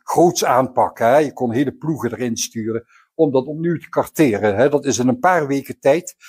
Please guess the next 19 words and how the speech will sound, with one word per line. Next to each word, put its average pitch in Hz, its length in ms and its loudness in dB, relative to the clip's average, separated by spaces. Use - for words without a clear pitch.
hebben 135 240 2
ze 104 120 -10
toen 139 360 -6
dat 131 120 -6
allemaal 151 320 2
gekarteerd, 120 800 -2
ook - 420 0
de 113 760 0
stukken 131 520 0
gang 120 640 -2
die 135 180 -2
er 127 80 0
lagen 117 360 2
bij 110 160 0
de, 110 360 -2
bij 104 140 -2
de 98 60 -12
Mergelweg. 123 800 0
En 165 600 0